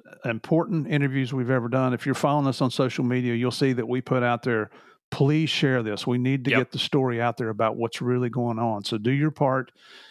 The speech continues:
Speaker 1: Don't just be a, a, a wallflower. Send it to your friends, who's ever in your, your friends category. Let them know so we can just spread this thing exponentially. Not, not for the purpose of promoting Game of Crimes,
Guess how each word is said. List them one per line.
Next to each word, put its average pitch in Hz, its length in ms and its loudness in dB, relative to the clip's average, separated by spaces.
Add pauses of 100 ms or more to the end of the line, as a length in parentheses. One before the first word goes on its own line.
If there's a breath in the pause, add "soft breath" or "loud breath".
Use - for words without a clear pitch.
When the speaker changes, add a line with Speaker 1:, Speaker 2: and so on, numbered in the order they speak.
(240 loud breath)
Speaker 1:
Don't 123 180 0
just 135 180 -2
be 160 120 4
a, 147 100 2
a, 131 180 -2 (120)
a 127 200 2
wallflower. 113 800 2 (360)
Send 151 320 2
it 156 80 -2
to 170 100 -2
your 151 100 4
friends, 147 380 0
who's 120 200 0
ever 135 280 2
in 131 140 2
your, 127 380 0
your 123 180 -2
friends 143 360 0
category. 110 560 -4
Let 123 200 2
them 135 180 2
know 120 220 2
so 117 180 0
we 120 100 2
can 113 360 -4
just 131 160 -2
spread 123 260 0
this 120 160 -2
thing 123 180 2
exponentially. 120 640 0 (460 loud breath)
Not, 151 280 2 (340)
not 147 360 0
for 160 120 0
the 135 100 0
purpose 147 460 -2
of - 120 -6
promoting 131 480 0
Game 127 240 0
of 107 60 -4
Crimes, 117 600 -2